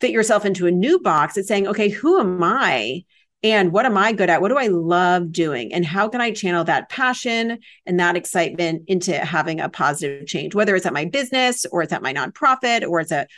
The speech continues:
project I'm working on with a friend?" We all have this, this force within us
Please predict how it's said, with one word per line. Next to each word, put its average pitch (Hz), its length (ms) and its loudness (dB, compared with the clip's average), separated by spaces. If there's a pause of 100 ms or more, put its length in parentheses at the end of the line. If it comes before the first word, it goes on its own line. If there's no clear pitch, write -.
(160)
project 233 440 0
I'm 202 140 0
working 202 260 -2
on 185 80 0
with 170 100 -2
a 156 80 -4
friend?" 175 340 0
We 214 180 -4
all 202 240 2
have 208 200 0
this, 170 300 -2
this 175 240 -6
force 233 600 -2
within 175 300 0
us 160 400 -2